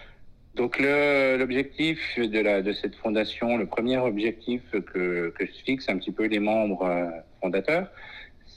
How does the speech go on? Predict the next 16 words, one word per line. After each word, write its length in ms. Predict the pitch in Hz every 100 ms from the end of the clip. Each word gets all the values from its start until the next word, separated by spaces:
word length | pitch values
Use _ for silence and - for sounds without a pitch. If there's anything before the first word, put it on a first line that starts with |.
| -
c'est, 640 | 127 135 135 - 113 107
euh, 40 | 95
re-, 180 | 120 - -
rééquilibrer 1000 | 110 120 147 143 143 139 131 120 135 139
un 100 | 127
petit 140 | -
peu 320 | 101 117 123 120
le, 460 | 101 90 90 87
le 100 | 87
rapport 340 | 101 120 123 123
de 120 | 123
force, 480 | - 120 120 - 92
euh, 240 | 87 85 82 -
qui 260 | - 98
existe 540 | 104 98 107 123 - -
aujourd'hui, 720 | 92 92 98 104 127 190